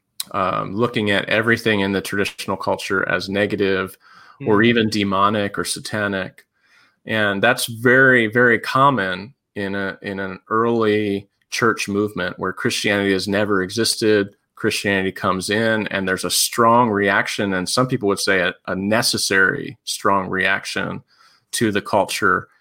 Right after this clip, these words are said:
Speaker 1: in order to set yourself apart as a follower of Jesus. But that strong reaction to the culture doesn't help the church in the long run. It might work for the first generation or two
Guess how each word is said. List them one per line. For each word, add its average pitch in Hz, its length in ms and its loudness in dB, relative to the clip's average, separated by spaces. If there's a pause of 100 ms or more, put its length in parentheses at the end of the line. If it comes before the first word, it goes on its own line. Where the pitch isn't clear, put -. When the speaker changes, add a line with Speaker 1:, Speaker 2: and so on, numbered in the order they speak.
(160)
Speaker 1:
in 107 120 -4
order 107 200 0
to 95 120 -6
set - 300 -2
yourself 98 380 -2
apart 107 400 -4
as 95 160 -4
a - 60 -10
follower 95 460 0
of 92 100 -8
Jesus. - 640 -8 (440)
But 113 160 0
that 120 220 0
strong 120 420 2
reaction 104 460 -2
to 107 100 -6
the 104 100 -10
culture 101 640 -4 (460)
doesn't 123 340 0
help 113 280 0
the 104 80 -6
church - 560 -4
in 104 200 -4
the 98 100 -6
long 104 440 -2
run. 92 280 -6
It - 120 -10
might 123 240 0
work 113 260 0
for 107 100 -8
the 98 120 -2
first - 440 -2
generation 101 640 -4
or 90 180 -8
two 98 560 -4